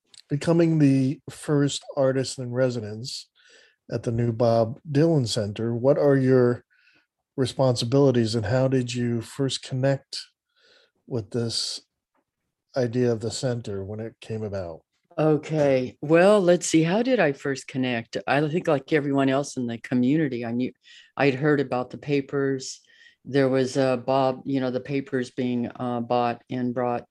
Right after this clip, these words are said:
Speaker 2: to, um, Tulsa. And then I, um, you know, I, I'm in the community. The Woody Guthrie Center is right next door.
Speaker 1: Yep.
Speaker 2: And, uh, I've also,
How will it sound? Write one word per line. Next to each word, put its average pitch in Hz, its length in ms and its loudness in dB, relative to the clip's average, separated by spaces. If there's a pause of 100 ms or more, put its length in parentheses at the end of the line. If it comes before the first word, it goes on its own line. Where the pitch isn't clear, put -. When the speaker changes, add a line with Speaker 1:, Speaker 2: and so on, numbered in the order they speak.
(100)
Speaker 2:
to, 123 420 -2
um, 113 300 -6 (520)
Tulsa. 135 640 -2 (520)
And 139 240 -4
then 135 380 -2
I, 127 280 -6
um, 123 420 -8 (480)
you 139 160 -6
know, 123 340 -6
I, 139 100 0 (220)
I'm 151 140 6
in 147 100 6
the 143 80 4
community. 139 560 0
The 135 140 -2
Woody 143 260 -4
Guthrie 139 460 -4
Center 131 480 -4
is 120 180 -6
right 117 260 -2
next - 360 -8
door. 123 480 -4 (340)
Speaker 1:
Yep. 127 220 -2 (480)
Speaker 2:
And, 135 400 -2
uh, 127 360 -4
I've 135 280 2
also, 131 560 0